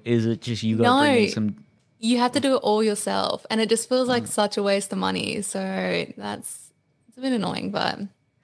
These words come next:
Speaker 1: Is this the
Speaker 2: it is
Speaker 1: ven-,
Speaker 2: what
Speaker 1: does
Speaker 2: it
Speaker 1: the
Speaker 2: is.
Speaker 1: venue require candles or something? Is, is it
Speaker 2: Like, they have, the venue itself is completely decorated and it's
Speaker 1: Mm-hmm.
Speaker 2: really cute. They've got a little, like, greenery. They, they've got, like, candles around, like, every wall and stuff. It's all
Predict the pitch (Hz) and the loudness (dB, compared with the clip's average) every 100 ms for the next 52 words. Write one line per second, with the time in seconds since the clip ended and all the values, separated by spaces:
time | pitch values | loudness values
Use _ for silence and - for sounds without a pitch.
0 | _ - - 123 127 127 123 107 110 - | _ -18 -2 2 2 2 4 4 4 4
1 | 120 110 113 113 113 113 107 104 110 101 | 2 2 2 4 4 4 2 0 0 2
2 | 101 92 104 104 104 107 107 95 98 87 | 0 -2 -2 -2 -2 -4 -4 -4 -6 -6
3 | 92 92 - 98 101 - - _ - 101 | -8 -8 -8 -8 -10 -16 -20 _ -8 -4
4 | 98 - - 269 269 262 - 240 277 285 | -6 -8 0 4 4 2 -10 0 4 4
5 | 262 269 269 320 330 - - - 254 220 | 4 2 4 4 0 -16 -14 -2 0 4
6 | 254 294 349 339 - 220 214 220 - 220 | 4 4 2 0 0 2 2 2 0 -4
7 | 214 208 196 185 190 180 170 170 170 220 | -2 -2 0 0 -2 0 0 0 2 2
8 | 262 208 208 214 208 208 - 196 190 190 | 2 2 0 2 2 0 -2 -2 0 0
9 | 202 208 214 208 196 202 202 202 202 196 | 0 0 0 0 0 0 0 2 0 0
10 | 196 196 202 220 208 202 220 - 262 254 | 0 0 0 2 2 4 2 4 0 -4
11 | - 202 202 214 202 196 190 190 190 - | -6 -4 0 0 0 0 -2 -2 -4 0
12 | 196 190 202 196 185 180 185 185 190 196 | 0 0 0 -2 -2 0 2 2 2 0
13 | - - 104 208 - 208 - 220 220 208 | 2 2 2 0 -6 -4 -2 -2 -2 -4